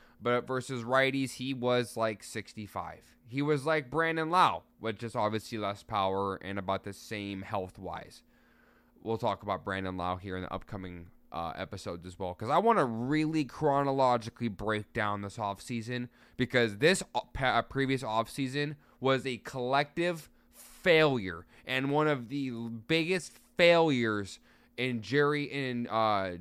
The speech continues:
John Stanton and Justin Hollander. This is a collective screw up. I'm gonna keep us, trying to keep us as clean as I can for you guys today, right? This is awful.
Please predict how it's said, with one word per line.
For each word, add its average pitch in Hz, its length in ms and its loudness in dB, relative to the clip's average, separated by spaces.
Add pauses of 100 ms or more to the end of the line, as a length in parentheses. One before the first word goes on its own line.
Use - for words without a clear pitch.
(100)
John 127 400 2
Stanton 117 640 -4
and 98 400 -8
Justin 123 380 -4
Hollander. 120 520 0 (320)
This 185 360 0
is 190 120 -2
a 180 120 0
collective 156 680 0
screw 175 560 4
up. 95 280 2 (180)
I'm 113 140 0
gonna 123 80 -2
keep 127 260 -6
us, 123 180 -4
trying 123 200 -8
to 117 40 -6
keep 117 240 -10
us - 160 -10
as 104 140 -10
clean 127 380 -6
as 147 100 -6
I 160 80 -4
can 123 460 -2
for 104 260 -6
you 95 120 -4
guys 90 320 -6
today, 87 200 -8
right? 90 220 -4 (920)
This 233 200 2
is 320 100 2
awful. 285 540 8